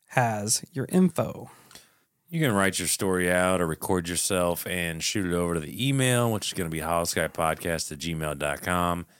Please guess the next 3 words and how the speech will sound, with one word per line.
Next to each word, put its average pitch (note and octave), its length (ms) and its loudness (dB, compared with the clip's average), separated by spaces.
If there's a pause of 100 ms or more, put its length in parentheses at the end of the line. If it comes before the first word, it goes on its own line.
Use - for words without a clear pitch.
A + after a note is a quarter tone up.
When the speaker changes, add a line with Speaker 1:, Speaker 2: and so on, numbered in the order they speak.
(460)
Speaker 2:
You G2+ 200 -2
can E2+ 840 0
also F2 1200 0